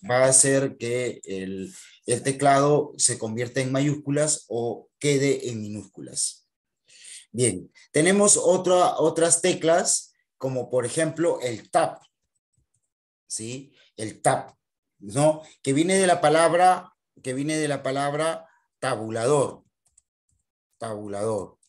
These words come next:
¿sí? Esa es una tecla que también la tenemos acá.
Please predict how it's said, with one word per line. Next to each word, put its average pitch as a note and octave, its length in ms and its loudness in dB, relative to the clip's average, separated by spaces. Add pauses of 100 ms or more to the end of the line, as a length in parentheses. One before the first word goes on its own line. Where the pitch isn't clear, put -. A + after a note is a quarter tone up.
(420)
¿sí? A#2 460 -10 (360)
Esa D3 560 6
es C#3+ 280 2
una D3+ 280 -2
tecla E3+ 600 2 (320)
que - 80 -8
también C#3 400 -4
la D#3 140 2
tenemos D3+ 500 0
acá. D#3 500 -2